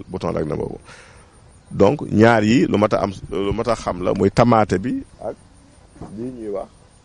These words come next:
vinaigre bu weex, muy vinaigre blanc. Suñ ñëwee aussi,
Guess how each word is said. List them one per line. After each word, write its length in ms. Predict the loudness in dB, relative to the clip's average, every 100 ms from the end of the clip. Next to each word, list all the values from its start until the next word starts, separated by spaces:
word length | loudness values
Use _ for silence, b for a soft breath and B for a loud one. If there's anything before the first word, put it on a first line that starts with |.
| _ -16 -6
vinaigre 340 | -2 -2 -2
bu 120 | -2
weex, 160 | -4 -4
muy 140 | -6
vinaigre 320 | -8 -8 -10 -14
blanc. 240 | -18 -18 -20 _ _ _ _ b b b b b _ _
Suñ 280 | -6 -2 0
ñëwee 260 | 4 4 6
aussi, 480 | 4 2 0 -2